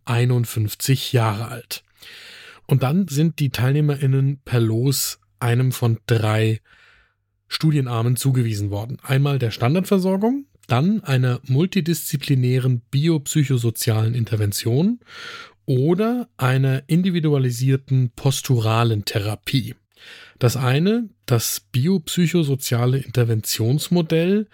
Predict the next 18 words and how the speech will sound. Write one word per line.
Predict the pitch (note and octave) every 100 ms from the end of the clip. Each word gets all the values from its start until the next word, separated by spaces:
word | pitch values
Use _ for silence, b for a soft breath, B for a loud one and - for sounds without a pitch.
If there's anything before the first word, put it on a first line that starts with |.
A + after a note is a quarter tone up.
| B B B B -
das | B2 C3+ - - -
unterteilt | C#3 C#3 B2+ - A#2+ D#3 F#3+ - -
die | D3+
PatientInnen | C#3 B2+ - D3+ D#3 D3+ C#3+ C#3+ C#3+
nach | A#2+ -
der | C3+ A#2+ -
Höhe | C3+ F3 G#3
des | D#3 C3 A#2
Risikos, | C3 C3+ C3+ - B2 A#2+ - - B B B B -
dass | A#2+ -
sie | - A#2+ A#2 A#2 - _ _ -
bei | A2+
den | A2+
Rückenschmerzen | A2 - A#2 - A2 G#2+ A#2+
zu | - C3+
chronischen | - - D#3+ D#3 - A2+
Patienten | G#2+ - G2+ A2 A#2+ G2+
werden. | A2+ G#2+ F#2+